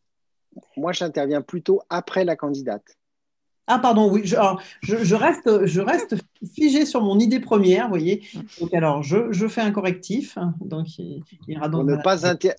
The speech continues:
Speaker 1: pour ne, finalement ne pas infléchir dans, dans le processus du,
Speaker 2: Tout à fait, non, mais c'est, c'est moi qui ai,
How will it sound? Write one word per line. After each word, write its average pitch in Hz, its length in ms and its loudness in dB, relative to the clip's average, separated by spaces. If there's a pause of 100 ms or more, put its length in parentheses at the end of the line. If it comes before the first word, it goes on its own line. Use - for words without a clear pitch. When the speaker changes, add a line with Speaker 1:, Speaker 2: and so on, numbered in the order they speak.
Speaker 1:
pour 147 140 -4
ne, 151 180 -2
finalement 147 380 -4
ne 151 80 0
pas 151 340 -4
infléchir 165 520 -4
dans, 131 240 -8
dans 123 180 -4
le 113 80 -8
processus 143 600 -10
du, 120 380 -12
Speaker 2:
Tout 277 80 -2
à 269 40 4
fait, 254 120 0
non, 247 140 2
mais 262 80 4
c'est, 254 240 -2
c'est 233 140 -4
moi 285 160 0
qui 202 420 -4
ai, 180 400 4